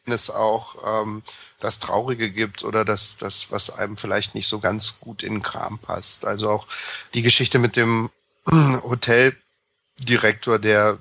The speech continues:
die letzten Nacht in seinem, ähm, zum Abriss stehenden Berghotel verbringt und, und,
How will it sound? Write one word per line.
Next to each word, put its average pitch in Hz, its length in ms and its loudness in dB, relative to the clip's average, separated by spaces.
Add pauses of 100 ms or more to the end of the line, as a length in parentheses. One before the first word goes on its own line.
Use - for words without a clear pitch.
(160)
die 110 80 -10
letzten 107 540 0
Nacht - 360 -2
in 104 160 -8
seinem, 104 440 0 (640)
ähm, 110 280 2
zum 113 200 0
Abriss - 380 0
stehenden 110 580 0
Berghotel 110 640 0
verbringt 107 720 -6
und, 95 380 -18
und, 95 420 -16